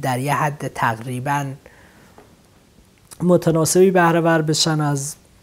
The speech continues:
خدمات اجتماعی، از رفاه. یعنی این سوال ذهن من بود. موقعی که وارد دانشگاه شدم خود به خود دنبال، اه، چپا می‌گشتم.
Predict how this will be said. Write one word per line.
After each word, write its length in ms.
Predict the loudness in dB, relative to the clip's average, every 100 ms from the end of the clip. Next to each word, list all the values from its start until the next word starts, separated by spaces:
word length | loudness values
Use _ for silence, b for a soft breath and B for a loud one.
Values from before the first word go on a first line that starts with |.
| _ -8
خدمات 460 | -2 0 2 0 2
اجتماعی، 640 | 0 0 -2 0 2 2
از 280 | 2 0 -2
رفاه. 360 | -4 -2 -4 0
یعنی 180 | 0
این 140 | 2 2
سوال 400 | 2 4 6 6
ذهن 300 | 4 2 2
من 240 | 0 0
بود. 200 | -2 -4
موقعی 320 | -4 0 0
که 140 | 0 0
وارد 320 | 0 0 -4 -8 -16 -12 -10
دانشگاه 480 | -4 -4 -4 -4 -6
شدم 300 | -4 -2 -2
خود 280 | -2 -2 -4
به 100 | -4
خود 260 | -2 -2 0
دنبال، 600 | -2 0 2 4 2 0 -8 B B B B B -10
اه، 400 | -6 -2 -2 -4 -6 -6
چپا 320 | 0 2 4
می‌گشتم. 560 | 2 2 -2 -8 -10